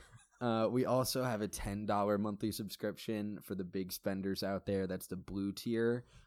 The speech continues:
That's gonna get you all of the same stuff again, except instead of the monthly raffle for the single merch item,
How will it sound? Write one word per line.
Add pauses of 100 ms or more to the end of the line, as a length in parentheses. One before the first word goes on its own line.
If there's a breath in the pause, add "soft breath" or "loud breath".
(100)
That's
gonna
get
you
all
of
the
same
stuff
again,
except
instead
of (120)
the
monthly
raffle
for
the
single
merch
item,